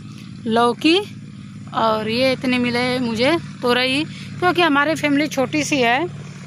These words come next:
तो इतने में हमारी सब्जी हो जाएगी। और ये देख सकते हैं इसमें फल लगे हुए हैं, लेकिन मैंने छोड़ दी, और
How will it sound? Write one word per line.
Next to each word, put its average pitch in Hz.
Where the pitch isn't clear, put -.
तो 285
इतने 302
में 330
हमारी 269
सब्जी 269
हो 254
जाएगी। 285
और 226
ये 254
देख 247
सकते 262
हैं 277
इसमें 277
फल 294
लगे 302
हुए 302
हैं, 294
लेकिन 285
मैंने 269
छोड़ 285
दी, 277
और 269